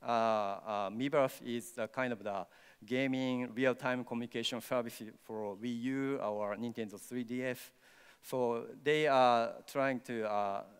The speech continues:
the provide some kind of the communication service between the end users. So end users, uh, upload kind of the handwriting memo or how I, how you feel it, or what's the,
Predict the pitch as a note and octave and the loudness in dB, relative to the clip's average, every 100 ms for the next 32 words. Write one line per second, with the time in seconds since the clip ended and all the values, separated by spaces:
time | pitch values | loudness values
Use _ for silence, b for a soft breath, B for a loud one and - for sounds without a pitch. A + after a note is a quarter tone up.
0 | - - G#2 G2+ - B2 A#2 A#2 A2+ - | -14 -4 -2 -2 -4 -2 2 2 0 -4
1 | A#2+ B2+ A#2 G#2 G#2 G2+ - B2 B2+ C3 | 0 0 0 -4 -6 -6 -4 -4 -2 -2
2 | - A#2 - G#2+ A#2+ A2+ A2 G2 - A#2+ | -2 -4 -4 -2 -2 -2 -6 -10 -8 -6
3 | A2+ G#2+ A2 A2 A#2+ C3+ E3+ E3+ - B | -4 -4 -6 -6 -8 -8 -10 -12 -18 B
4 | B B B - C3 B2+ C3+ C3+ C#3 C#3 | B B B -8 -4 -2 0 0 2 2
5 | B2 A2+ - - A#2 A2 A2 B2+ A#2 C3+ | 4 2 0 -4 0 0 0 0 0 2
6 | B2+ A2 G#2 - B2+ A2+ G2+ G2 B2 B2 | 0 0 -6 -4 -2 -2 -6 -4 -2 0
7 | A#2+ A2+ A2+ A2+ A2 A2+ G#2+ G2 G2+ - | 2 0 0 -6 -2 -2 -2 -4 -6 -4
8 | A#2 A#2 G#2+ A2 - B2+ A#2+ A2+ A2 G#2 | 0 0 0 -2 -2 -2 -2 -4 -10 -10
9 | B2 A#2 A2+ G#2+ A2 _ B B B G#2+ | -6 -6 -4 -8 -10 _ B B B -2
10 | G#2 G#2 B2 B2 A#2 G#2+ | 0 0 -2 -4 -2 -4